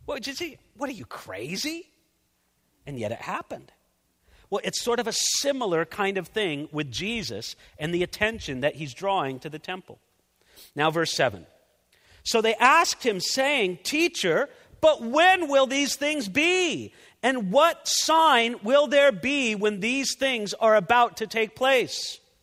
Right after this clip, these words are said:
Notice the question they ask. First of all, in verse seven,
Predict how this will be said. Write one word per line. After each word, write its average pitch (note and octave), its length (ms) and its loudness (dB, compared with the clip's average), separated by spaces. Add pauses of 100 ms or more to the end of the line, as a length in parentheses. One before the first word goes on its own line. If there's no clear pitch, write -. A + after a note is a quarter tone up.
(880)
Notice B3 300 0
the A3+ 80 -10
question F3+ 380 -4
they C#3+ 80 -8
ask. A2 200 -12 (300)
First A#3 260 -2
of A3 120 0
all, G#3 180 2
in F3+ 80 -2
verse F3 260 -2
seven, C#3 360 0